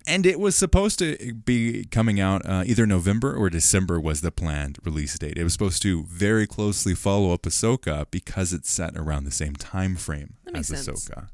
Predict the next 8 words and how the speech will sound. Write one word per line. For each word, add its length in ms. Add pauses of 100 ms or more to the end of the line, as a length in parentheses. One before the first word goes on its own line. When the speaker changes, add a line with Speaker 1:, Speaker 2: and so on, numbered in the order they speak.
Speaker 2:
Yeah. 200 (360)
Speaker 1:
And 120
it, 200
while 200
it's 120
not 160
necessarily, 960
um, 600